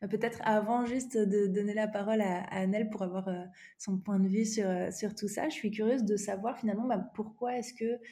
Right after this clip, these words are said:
euh, tu n'es pas parvenue à maintenir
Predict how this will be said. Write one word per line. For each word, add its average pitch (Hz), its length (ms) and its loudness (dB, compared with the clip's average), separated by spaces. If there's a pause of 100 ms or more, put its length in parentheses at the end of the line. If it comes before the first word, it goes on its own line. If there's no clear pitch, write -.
(200)
euh, 185 580 2 (180)
tu 202 120 -4
n'es 190 140 4
pas 214 160 0
parvenue 208 800 2
à 190 360 2
maintenir 202 420 2